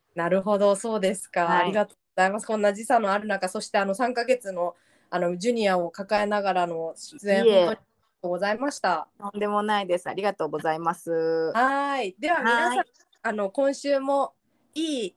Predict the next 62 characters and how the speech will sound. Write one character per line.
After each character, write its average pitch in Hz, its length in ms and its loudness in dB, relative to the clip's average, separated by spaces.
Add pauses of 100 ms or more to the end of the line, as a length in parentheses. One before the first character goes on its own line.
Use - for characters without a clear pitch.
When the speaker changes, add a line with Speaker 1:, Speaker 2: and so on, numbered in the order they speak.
Speaker 1:
一 214 120 -8
週 302 260 -4
間 226 240 2
を 170 180 -6
お 185 80 -8
過 233 140 -6
ご 262 140 2
し - 80 -16
く 269 80 2
だ-、 - 100 2
え、 240 120 4
あ 220 100 2
の、 214 100 0
ボ 254 160 2
ン 370 60 4
ジ 381 80 0
ュ 427 120 -2
ー 311 40 -4
ル 294 80 -2
じ 226 80 -6
ゃ 208 40 0
な 214 140 -2
く - 60 -16
て 208 100 -8
さ 233 140 -2
よ 262 100 0
う - 20 -2
な 302 120 -6
ら 320 80 0
は 233 100 2
何 202 160 -4
て 208 60 -8
言 190 40 -6
う 175 40 -6
ん - 20 -14
で 165 60 -16
す - 80 -16
か？ 170 100 -12
フ 170 60 -14
ラ 160 100 -10
ン 165 60 -14
ス - 80 -12
語 208 80 0
で。 151 100 -6
Speaker 2:
え、 - 60 -20
オ 294 220 2
ー - 20 -4
バ 269 400 4
ー - 20 -16
っ - 40 -16
て - 140 -14
言 175 100 -6
う - 40 -14
ん 175 60 -12
で 165 80 -14
す - 120 -20
け 147 120 -12
ど。 143 240 -10
Speaker 1:
オ 453 220 8
ー - 40 0
バ 170 160 -4
ー？ 175 160 -10